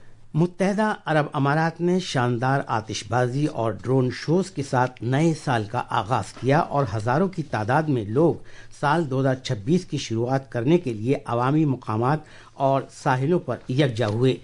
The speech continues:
दुबई में दुनिया का सबसे बड़ा टावर बुर्ज खलीफा निसफ शब को जश्न का मरकज रहा। इसे आतिशबाजी की मुनज़्ज़म नुमाइश, एलईडी मनाजिर,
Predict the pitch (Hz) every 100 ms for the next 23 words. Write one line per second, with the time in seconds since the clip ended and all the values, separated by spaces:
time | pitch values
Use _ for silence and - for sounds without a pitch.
0 | - - - 127 180 202 226 208 156 160
1 | 202 190 147 - 180 147 117 127 147 -
2 | 127 139 135 - - - - - - 131
3 | 185 - 139 131 131 147 156 - - -
4 | - 123 170 - - - - 160 151 165
5 | 165 - 104 156 156 180 156 127 - 147
6 | 135 120 117 120 127 - - - - 175
7 | 202 - 156 160 135 131 135 170 170 170
8 | - 131 139 123 147 139 127 123 151 160
9 | - 131 135 131 135 127 123 123 123 135
10 | 165